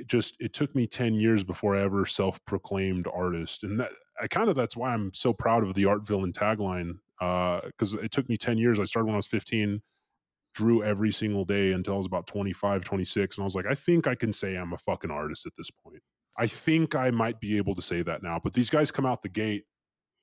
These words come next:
um, fucking tracing no-, tracing skulls and nods and saying that they're an artist, and they, like, they, uh, just,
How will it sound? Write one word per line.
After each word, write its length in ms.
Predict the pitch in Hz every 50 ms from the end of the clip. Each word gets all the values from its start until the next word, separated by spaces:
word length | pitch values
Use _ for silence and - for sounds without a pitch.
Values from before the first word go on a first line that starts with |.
| _ _
um, 680 | 98 95 95 95 95 95 92 90 87 85 82 80 78 - _ _ _ _ -
fucking 300 | 104 104 - 113 98 92
tracing 560 | - - 107 104 101 - 113 104 98 98 95
no-, 360 | 90 87 90 90 92 95 95 101
tracing 360 | - 120 107 - - 104 95
skulls 420 | - - - 101 98 98 98 87 92
and 120 | 87 87
nods 440 | 87 87 87 82 85 87 82 - 95
and 260 | 87 85 82 80 80 - _ _ _ _ _ _
saying 300 | - - 101 98 101 95
that 120 | 90 87 -
they're 160 | 98 92 92
an 60 | 95
artist, 400 | 87 92 92 95 95 92 - -
and 100 | 90 92
they, 180 | 92 92 95 95 -
like, 140 | 104 95 - _
they, 160 | 95 92 90 85 _ _ _ _ 90
uh, 240 | 98 98 95 90 - -
just, 320 | - 98 - - - -